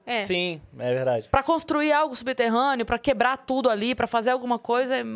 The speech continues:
Speaker 2: É.
Speaker 3: é muito mais dificultoso.
Speaker 2: Sim.
Speaker 3: Né?
Speaker 2: Mas eu sinto que a, a galera aqui do, de São Paulo tem uma, tem uma impressão muito errada do Rio, assim, de questão de segurança, né? Acha que lá é super violento, vai tomar
Speaker 1: É
Speaker 2: um tiro a
Speaker 1: verdade.
Speaker 2: qualquer momento, vai ser baleado.
Speaker 1: É a mesma coisa que aqui.
Speaker 2: <laughs>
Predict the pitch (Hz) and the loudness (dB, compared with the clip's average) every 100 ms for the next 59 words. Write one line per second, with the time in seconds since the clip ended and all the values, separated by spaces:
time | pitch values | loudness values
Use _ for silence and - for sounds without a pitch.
0 | 208 - - 147 139 226 302 311 302 294 | -12 -18 -6 0 2 2 0 0 -2 -2
1 | 277 262 262 196 165 143 139 _ - 214 | -6 -6 0 0 0 -4 -12 _ -6 0
2 | 190 185 190 233 _ _ - 269 - - | 0 0 -4 -6 _ _ -2 -2 -2 -2
3 | 262 233 196 196 196 214 214 202 185 151 | 0 2 2 2 2 0 -2 -2 -2 -2
4 | 147 151 143 175 139 185 220 220 202 - | -8 -12 -4 -2 0 0 0 -2 -4 -2
5 | 208 208 202 196 247 339 214 214 185 185 | -2 0 -2 0 0 0 2 0 0 -2
6 | 185 196 185 185 185 180 175 196 196 160 | -2 -4 -8 -6 -6 -8 -10 -2 0 2
7 | 151 143 139 139 151 151 - 160 139 - | 0 -2 0 0 -2 -12 -4 -4 -4 -8
8 | 165 165 160 170 160 151 156 180 - 190 | -4 0 2 2 -2 -2 0 0 2 2
9 | 180 170 190 185 180 185 185 180 175 175 | 2 2 2 2 2 0 0 0 2 2
10 | 175 180 285 339 480 494 415 - 277 269 | 2 2 0 0 0 0 0 2 0 -2
11 | 202 - | -8 -10